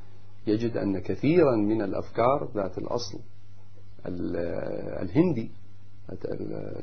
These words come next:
الأصل الفلسفي الهندي، مثل فكرة وحدة الوجود أو فكرة التناسخ، نراها مبثوثة في ثنايا، آه، كتب وأفكار هؤلاء الفلاسفة.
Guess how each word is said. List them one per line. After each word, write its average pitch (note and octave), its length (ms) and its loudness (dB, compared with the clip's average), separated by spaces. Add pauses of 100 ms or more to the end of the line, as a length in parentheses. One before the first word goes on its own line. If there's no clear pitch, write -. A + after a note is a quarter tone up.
(140)
الأصل G#2 320 -2
الفلسفي G2+ 460 -2
الهندي، B2+ 320 0
مثل A2+ 240 0
فكرة G2 360 -4
وحدة G2+ 300 -2
الوجود A2 500 4 (380)
أو G2 80 2
فكرة - 360 -2
التناسخ، C#3+ 760 4 (420)
نراها C3 480 6
مبثوثة E3+ 920 4
في G#2+ 100 0
ثنايا، B2 580 2 (500)
آه، G1+ 1900 -2 (300)
كتب A#2 360 2
وأفكار G2+ 1160 0
هؤلاء G2 580 0
الفلاسفة. G#2+ 680 0